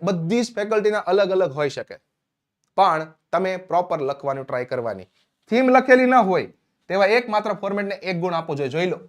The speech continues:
from to subject તમે લખી નાખો છો તોય તમને માર્ક્સ મળે છે. યસ, happy birthday મયંક.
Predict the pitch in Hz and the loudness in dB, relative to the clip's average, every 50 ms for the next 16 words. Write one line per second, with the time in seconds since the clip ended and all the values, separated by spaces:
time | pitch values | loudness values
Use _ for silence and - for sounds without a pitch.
0 | _ _ _ _ _ _ _ _ - 175 196 214 247 262 262 262 233 233 247 240 | _ _ _ _ _ _ _ _ 2 6 6 8 8 6 4 0 0 0 0 0
1 | 208 - 214 190 175 220 220 220 208 202 202 185 185 180 208 202 180 170 170 165 | 0 -2 -4 0 0 0 0 -2 -2 -2 0 -2 -2 0 -2 -2 -2 -2 -4 -2
2 | 165 156 156 180 190 196 190 - 196 196 185 190 180 180 180 170 160 160 156 - | -4 -4 -4 -4 -6 -6 -4 -2 -2 -2 -2 -2 -4 -6 -6 -6 -6 -6 -8 -8
3 | - 139 131 120 107 - - _ _ _ _ _ _ - 151 175 180 175 175 180 | -10 -12 -12 -12 -12 -14 -16 _ _ _ _ _ _ -2 2 2 2 4 2 0
4 | 202 202 185 196 190 196 185 180 180 170 143 - | 0 0 0 0 0 0 0 0 -2 -2 -4 -6